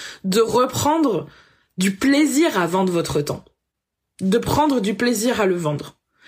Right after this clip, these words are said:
Ça, c'est quelque chose qui est vraiment cool. C'est, vous savez, quand vous,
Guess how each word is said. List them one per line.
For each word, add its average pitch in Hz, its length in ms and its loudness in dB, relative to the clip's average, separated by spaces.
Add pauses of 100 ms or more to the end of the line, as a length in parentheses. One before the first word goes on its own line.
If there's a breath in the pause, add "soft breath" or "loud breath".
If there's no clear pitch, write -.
(160 loud breath)
Ça, 330 440 2
c'est 240 220 -2
quelque 240 320 0
chose 294 400 0
qui 208 240 0
est 180 40 2
vraiment 233 520 0
cool. 277 260 0
C'est, - 180 0
vous 202 140 0
savez, 233 260 0
quand 226 140 0
vous, 190 360 0